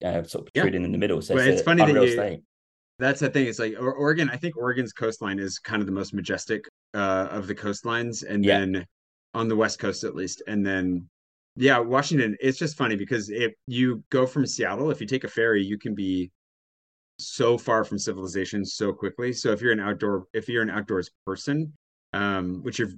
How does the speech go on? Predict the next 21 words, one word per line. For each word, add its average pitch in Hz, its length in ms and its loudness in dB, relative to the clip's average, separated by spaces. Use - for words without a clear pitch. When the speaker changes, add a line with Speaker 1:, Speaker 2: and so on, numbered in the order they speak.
Speaker 2:
your 110 160 2
listeners 123 380 2
can't 113 260 -4
see 110 180 -2
the 104 100 0
outdoorsy 101 500 0
background 101 380 -2
you 92 80 -2
have 92 180 -4
behind 98 300 -2
you 92 100 2
on 90 120 -4
this 87 160 -6
call, 113 280 -2
but, 92 180 -4
uh, 98 320 2
I 101 160 -2
take 127 240 0
it 120 100 2
you 95 140 -4
might 110 260 -6